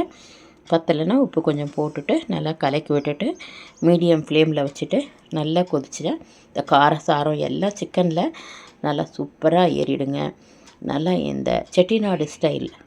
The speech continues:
நாட்டுக்கோழி குழம்பு வந்து அவ்வளோ அருமையா இருக்கும். அப்படியே இந்த மனம் வந்து தெருவே மணக்கும்.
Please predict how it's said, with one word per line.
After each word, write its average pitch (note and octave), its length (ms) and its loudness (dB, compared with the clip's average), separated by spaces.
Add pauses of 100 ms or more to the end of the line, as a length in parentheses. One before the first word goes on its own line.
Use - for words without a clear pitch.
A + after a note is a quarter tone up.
(180)
நாட்டுக்கோழி D#3+ 720 6 (680)
குழம்பு E3+ 400 6
வந்து D#3 260 -2 (140)
அவ்வளோ F3 400 -4
அருமையா E3+ 440 2
இருக்கும். - 300 -8 (460)
அப்படியே E3 440 -2
இந்த D#3 200 0
மனம் D#3+ 420 0
வந்து E3 220 -4 (100)
தெருவே E3 420 2
மணக்கும். D#3 500 -4